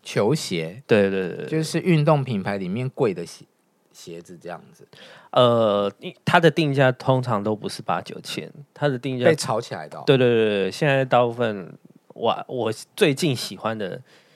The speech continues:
Speaker 2: 就是，是 N 开头的，然后一，
Speaker 1: 嗯。
Speaker 2: 一个叫 Dunk 的鞋款。
Speaker 1: 这最近很红，对不对？
Speaker 2: 对，现在
Speaker 1: 小美也在。
Speaker 2: 对，对，对，对，
Speaker 1: 嗯。
Speaker 2: 每个人都在疯的鞋子，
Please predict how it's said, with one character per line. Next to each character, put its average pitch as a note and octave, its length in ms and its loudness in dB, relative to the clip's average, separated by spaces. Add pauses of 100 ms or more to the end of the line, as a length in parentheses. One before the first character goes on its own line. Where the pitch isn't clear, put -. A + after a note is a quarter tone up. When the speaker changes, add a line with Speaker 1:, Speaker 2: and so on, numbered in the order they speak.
(260)
Speaker 2:
就 B2+ 120 -6
是， A#2+ 160 -8
是 B2+ 120 -2
N C#3+ 240 -2
开 C#3 260 0
头 F2 240 -6
的， F2 100 -8
然 F2+ 100 -6
后 A2 120 -2
一， - 40 -4
Speaker 1:
嗯。 B2 200 -2
Speaker 2:
一 A2+ 40 -10
个 G#2+ 120 -6
叫 A#2 140 0
Dunk A2 440 -2
的 E2+ 100 -6
鞋 E2+ 260 -8
款。 - 200 -8
Speaker 1:
这 G3 120 2
最 G3 180 4
近 F3 180 4
很 G#2+ 180 0
红， F2 280 -6
对 G#2 140 -2
不 F2 80 -12
对？ G2 80 -2
Speaker 2:
对， A#2+ 280 4
现 D3 160 0
在 C#3 120 4
Speaker 1:
小 C3+ 180 8
美 C#3+ 240 -2
也 F#2 80 -4
在。 A2+ 300 0 (180)
Speaker 2:
对， C#3+ 140 8
对， C#3 260 6
对， - 0 -
对， A#2 100 6
Speaker 1:
嗯。 A2 180 2
Speaker 2:
每 G#2+ 140 -2
个 A#2 120 -2
人 A#2 100 -2
都 A#2 80 -2
在 A#2+ 160 0
疯 G#2+ 300 -6
的 G2+ 100 -6
鞋 - 340 -12
子， - 140 -18